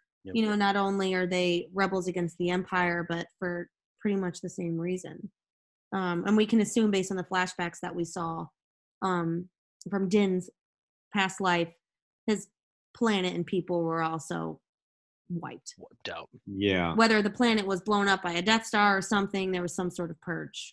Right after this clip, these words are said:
Speaker 2: going on.
Speaker 1: Mm-hmm.
Speaker 3: Yeah, the Mandalorian saved him. That was
Speaker 1: Yep.
Speaker 3: pretty cool.
Speaker 1: They all jetpacked in.
Speaker 2: Oh, so
Speaker 3: Oh,
Speaker 2: cool.
Speaker 3: him getting his jetpack.
Speaker 2: <clears throat>
Speaker 3: That was so cool. So freaking cool.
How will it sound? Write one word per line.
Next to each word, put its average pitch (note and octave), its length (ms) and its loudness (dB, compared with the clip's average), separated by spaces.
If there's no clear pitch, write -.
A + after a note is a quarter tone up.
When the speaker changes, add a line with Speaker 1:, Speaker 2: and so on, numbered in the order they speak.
Speaker 2:
going D#3+ 240 -8
on. C#3+ 180 -10
Speaker 1:
Mm-hmm. F#2+ 120 -16
Speaker 3:
Yeah, F#2+ 200 2
the F2+ 80 0
Mandalorian F2 600 0
saved E2+ 320 -2
him. D#2+ 240 -4
That F#2+ 120 4
was F#2 160 2
Speaker 1:
Yep. G#2+ 80 -8
Speaker 3:
pretty F2+ 220 0
cool. D#2 320 -4
Speaker 1:
They G#2+ 80 -8
all G2 120 -4
jetpacked G#2+ 640 -2
in. G2+ 220 -4
Speaker 2:
Oh, F3 300 -6
so - 260 -8
Speaker 3:
Oh, B2 100 8
Speaker 2:
cool. A#2+ 100 8
Speaker 3:
him B2 260 6
getting A2+ 220 6
his G2+ 200 0
jetpack. F#2+ 720 2
Speaker 2:
<clears throat> - 280 -14
Speaker 3:
That A2 140 8
was G2+ 300 4
so G2 220 4
cool. F2 440 0
So G#2 160 2
freaking F#2+ 440 -4
cool. F2 400 -4